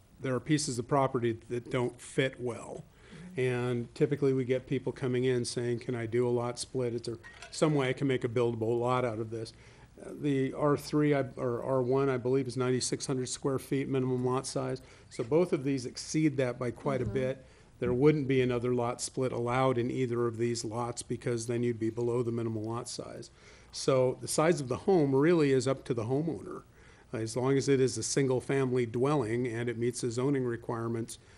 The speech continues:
Speaker 1: it is up to whoever is building the home.
Speaker 2: Anyone else like to speak? Okay.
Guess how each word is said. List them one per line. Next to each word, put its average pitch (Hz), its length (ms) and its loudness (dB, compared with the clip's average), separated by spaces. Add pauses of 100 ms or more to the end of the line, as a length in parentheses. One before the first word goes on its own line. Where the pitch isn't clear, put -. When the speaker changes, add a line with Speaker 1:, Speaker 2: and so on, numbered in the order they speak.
(160)
Speaker 1:
it 120 140 2
is 117 160 0
up 120 200 0
to 120 180 -2
whoever 117 500 0
is 110 140 -4
building 110 380 -4
the 98 80 -6
home. 101 320 -10 (2000)
Speaker 2:
Anyone 226 260 0
else 208 220 0
like 190 140 -4
to 170 80 -8
speak? 151 320 -8 (1500)
Okay. 170 280 -14